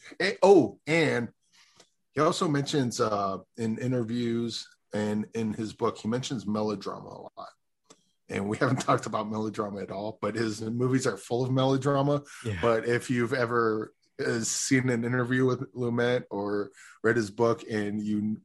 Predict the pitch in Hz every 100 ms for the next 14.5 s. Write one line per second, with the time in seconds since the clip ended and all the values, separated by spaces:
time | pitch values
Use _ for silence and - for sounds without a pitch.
0 | _ _ _ 113 107 104 110 113 113 123
1 | 107 - 117 131 113 - 110 101 107 110
2 | 107 110 107 107 117 120 - - 101 92
3 | 101 107 104 101 - 104 107 95 92 -
4 | - - 107 - _ _ _ _ _ _
5 | _ _ 90 87 - 90 - _ _ _
6 | - 104 104 95 87 - 101 95 92 -
7 | - 95 90 82 - 95 95 87 98 95
8 | 95 82 - 104 - 90 95 95 - -
9 | 87 - 95 92 95 95 104 98 - _
10 | _ _ _ _ _ _ 98 80 98 90
11 | 95 - - - 95 95 92 92 - 104
12 | 101 117 131 120 - 143 104 - _ -
13 | - 120 147 139 110 120 117 107 117 113
14 | 113 - 110 101